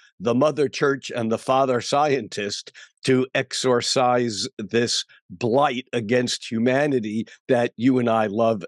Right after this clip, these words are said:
and call astrology. So, I mean, I could say a lot of other things, but that's from the global perspective, I think what the internet has done so far and what it will continue to do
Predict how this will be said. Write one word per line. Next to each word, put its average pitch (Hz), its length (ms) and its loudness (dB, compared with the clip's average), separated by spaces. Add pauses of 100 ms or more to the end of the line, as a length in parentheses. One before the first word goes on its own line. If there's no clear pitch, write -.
and 107 160 -6
call 101 340 -2
astrology. 95 760 -4
So, 92 280 -4 (320)
I 160 80 2
mean, 175 320 0
I 185 120 0
could 175 180 -4
say 160 160 2
a 139 80 2
lot 151 280 4
of 135 140 -2
other 143 220 2
things, 113 280 -4
but 107 220 -4
that's 151 300 -4 (280)
from 131 240 0
the 123 140 -4
global 147 720 2
perspective, 113 800 -4 (320)
I 127 140 0
think 135 260 0
what 131 320 0
the 139 160 0
internet 117 460 0
has 117 200 -2
done 117 240 0
so 113 240 -2
far 117 400 2
and 110 220 -2
what 113 160 2
it 107 80 -4
will 104 160 -4
continue 143 560 0
to 117 100 0
do 113 380 0